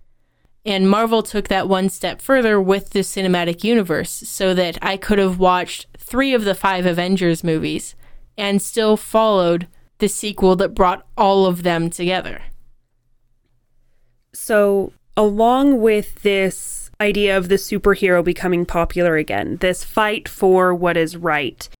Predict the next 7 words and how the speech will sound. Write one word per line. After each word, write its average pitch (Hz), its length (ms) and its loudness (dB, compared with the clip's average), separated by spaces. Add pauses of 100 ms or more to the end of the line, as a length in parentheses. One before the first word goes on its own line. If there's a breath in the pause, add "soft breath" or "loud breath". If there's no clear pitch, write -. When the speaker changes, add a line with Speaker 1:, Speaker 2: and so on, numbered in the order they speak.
(400)
Speaker 2:
even 202 640 2
if 190 220 -2
the 190 80 0
superheroes 185 760 0
aren't 180 240 -2
always 160 480 -2
right - 300 -6